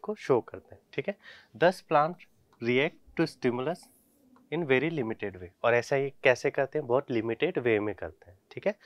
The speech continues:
उसके बाद में अगर बात करें स्टिमुली, स्टिमुली क्या होता है?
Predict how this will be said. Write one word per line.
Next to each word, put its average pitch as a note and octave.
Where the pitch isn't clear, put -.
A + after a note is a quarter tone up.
उसके C3+
बाद F3
में F#3
अगर F3
बात C#3+
करें G3
स्टिमुली, A#2+
स्टिमुली F3+
क्या G3
होता E3
है? F#3+